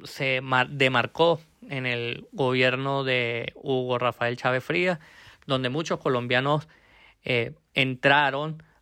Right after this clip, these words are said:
a Venezuela, se les otorgó la nacionalidad, esto en parte para que pudieran votar por él, y fueron beneficiarios de muchos de los beneficios sociales que otorgaba el,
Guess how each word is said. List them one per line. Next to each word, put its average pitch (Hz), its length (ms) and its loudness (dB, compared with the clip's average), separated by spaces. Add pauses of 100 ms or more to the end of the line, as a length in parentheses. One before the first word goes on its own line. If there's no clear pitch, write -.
(100)
a 123 140 4
Venezuela, 127 600 2
se 131 120 -4
les 123 120 0
otorgó 120 280 0
la 127 120 -2
nacionalidad, 123 720 0 (340)
esto 117 320 -2
en 123 100 -6
parte 127 340 0
para 123 260 0
que 117 320 -6 (280)
pudieran 123 460 0
votar 113 300 -2
por 139 200 2
él, 143 200 2 (600)
y 156 220 2
fueron 139 320 2
beneficiarios 123 600 -2
de 120 60 -2
muchos 123 640 2 (460)
de 120 400 2
los 117 120 -4
beneficios 120 1200 2
sociales 123 520 -2
que - 80 -4
otorgaba 120 840 2
el, 117 320 -4